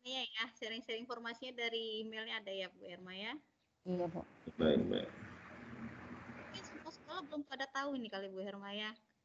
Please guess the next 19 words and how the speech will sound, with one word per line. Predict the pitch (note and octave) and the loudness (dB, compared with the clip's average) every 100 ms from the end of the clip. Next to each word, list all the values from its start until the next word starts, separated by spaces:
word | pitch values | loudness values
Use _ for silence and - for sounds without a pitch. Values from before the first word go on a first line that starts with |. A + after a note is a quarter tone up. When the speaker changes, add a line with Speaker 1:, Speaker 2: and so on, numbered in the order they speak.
| _ - - | _ -20 -6
Speaker 1:
Karena | A#3 B3+ C#4+ | -2 0 -2
di | - | -4
sekolah | C4 B3+ | -2 -2
saya | C4+ C#4+ | -2 0
cuma | D4+ C4+ | 4 4
baru | A#3+ A#3+ | 2 -4
saya | - C4+ A#3+ | -2 4 4
yang | A#3+ | 4
ngerjain. | G#3+ - - A3 - G#3+ - - _ - - - | 0 -2 -8 -6 -4 -6 -8 -16 _ -20 8 12
Speaker 3:
<laughs> | A#2 G#2+ G#2 - - - - - - - - - - - - - - - | 12 12 12 12 4 -8 -12 -10 -10 -10 -12 -12 -12 -12 -12 -6 -4 -2
Speaker 1:
Karena, | - - - - - C4+ | -4 -4 -8 -10 -4 2
eh, | C#4 C4+ - | 4 4 2
kadang, | B3+ B3+ E4 | 0 2 2
eh, | C#4 C4+ - | 2 2 0
operator | B3 C4 B3+ C4+ | 0 2 2 2
dapodiknya | B3+ C4+ C4 B3 D#4 | 2 2 2 2 2
tuh | E4+ D4+ | 2 2
nggak | A#3+ G#3 G3 - | 4 4 0 0
tahu | D#4+ D4+ | 2 2